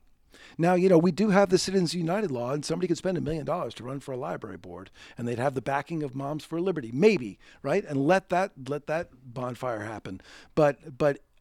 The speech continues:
I, I think about my town. I live in Charlotte, which in the years that I've lived there has become a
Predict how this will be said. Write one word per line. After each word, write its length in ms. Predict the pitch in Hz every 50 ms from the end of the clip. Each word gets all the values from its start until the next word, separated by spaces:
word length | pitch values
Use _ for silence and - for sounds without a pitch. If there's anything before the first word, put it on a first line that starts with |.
| _
I, 160 | - 143 127 139 -
I 40 | 156
think 220 | 139 - 175 175
about 220 | 185 170 185 190 190
my 160 | 185 196 214
town. 460 | 202 - 156 143 139 156 175 190 190 - _ _ _ _ _ _ _ - -
I 40 | 127
live 160 | 143 175 180
in 80 | 185
Charlotte, 500 | - - 165 160 147 139 131 143 180 202 - -
which 260 | 139 139 135 - 143
in 80 | 127
the 80 | 127 127
years 240 | 123 135 151 156 147
that 100 | 147 135
I've 200 | 139 143 131 127
lived 180 | 135 135 135
there 120 | - 165 160
has 100 | 151 -
become 480 | - 139 - - 131 127 120 117 127 -
a 140 | 127 117